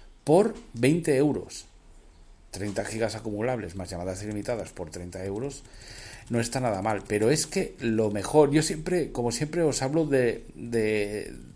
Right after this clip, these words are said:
de las tarifas que tienen más datos, ¿vale? Después hay, por ejemplo, cinco gigas acumulables más llamadas ilimitadas por diez euros, que tampoco está nada mal. Doce gigas con, acumulables más llamadas ilimitadas por quince euros. ¿Vale? Pero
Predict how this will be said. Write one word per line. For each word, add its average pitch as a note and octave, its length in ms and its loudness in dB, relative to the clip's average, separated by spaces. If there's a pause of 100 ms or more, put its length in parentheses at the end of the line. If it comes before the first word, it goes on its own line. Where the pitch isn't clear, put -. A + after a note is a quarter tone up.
(360)
de G#2+ 380 -2
las G2+ 680 0
tarifas A2+ 400 -4
que B2 80 -6
tienen G#2+ 220 -6
más G2+ 260 -6
datos, F2+ 400 -6
¿vale? F#2 200 -4
Después F#2+ 340 -4
hay, F#2 100 -6
por F2+ 160 -8
ejemplo, G2 320 -6
cinco G#2 360 -6
gigas G2+ 400 -4
acumulables G#2 560 -2
más F2+ 120 -8
llamadas F#2 340 -6
ilimitadas G2+ 480 -6
por G2+ 200 -4
diez E2+ 200 -8
euros, F#2+ 420 -6 (340)
que F#2 100 -8
tampoco F#2 300 -6
está - 160 -8
nada E2+ 240 -8
mal. A#2 240 2 (420)
Doce G#2 300 0
gigas G#2+ 440 -2
con, G#2 440 -6
acumulables A2 680 0
más G#2+ 120 -2
llamadas F#2+ 360 -4
ilimitadas G#2+ 440 -2
por G2+ 180 -6
quince F#2 360 -8
euros. B2 320 -4 (1300)
¿Vale? C3 220 4
Pero A#2+ 240 2